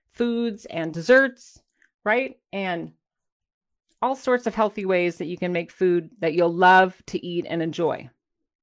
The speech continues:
You don't have to punish yourself and just go to eating eggs.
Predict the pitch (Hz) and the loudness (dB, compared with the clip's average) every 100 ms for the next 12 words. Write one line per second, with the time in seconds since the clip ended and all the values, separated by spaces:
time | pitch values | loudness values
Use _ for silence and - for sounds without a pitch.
0 | _ 185 196 202 220 240 294 294 262 262 | _ -2 0 2 0 -2 0 2 0 -4
1 | 247 226 208 170 185 - 190 170 - - | 2 2 2 -2 -6 -2 0 0 -2 -4
2 | 190 175 151 156 143 - | -6 -4 -4 -4 -6 -12